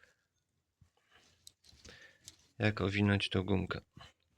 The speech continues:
Przygotowałem taką większą deltkę, żeby było lepiej widać w takiej dużej gumce, jak się to robi.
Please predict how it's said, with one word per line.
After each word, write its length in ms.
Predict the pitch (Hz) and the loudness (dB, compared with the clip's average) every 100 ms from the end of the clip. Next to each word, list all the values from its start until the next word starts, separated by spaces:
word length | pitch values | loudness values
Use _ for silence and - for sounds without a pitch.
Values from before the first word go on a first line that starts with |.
| - - - - - - | -10 -8 -8 -12 -14 -6
Przygotowałem 560 | - 110 117 117 117 107 | -2 2 4 6 6 6
taką 260 | 107 - | 2 2
większą 420 | 101 113 101 110 101 | 4 4 4 2 6
deltkę, 420 | 110 104 - 107 | 4 4 -2 -2
żeby 220 | 92 101 | -2 -4
było 360 | 95 104 101 95 | 0 0 -2 -6
lepiej 280 | 95 - 92 | -8 -6 -6
widać 400 | 95 95 - _ _ _ _ _ - _ | -4 -4 -6 _ _ _ _ _ -20 _
w 40 | - | -14
takiej 300 | 95 - 90 | -12 -10 -8
dużej 280 | 90 92 | -6 -4
gumce, 300 | 92 95 - | -4 -4 -6
jak 120 | 95 - | -10 -8
się 120 | - | -8
to 120 | 95 | -6
robi. 360 | 95 92 113 | -4 -6 -8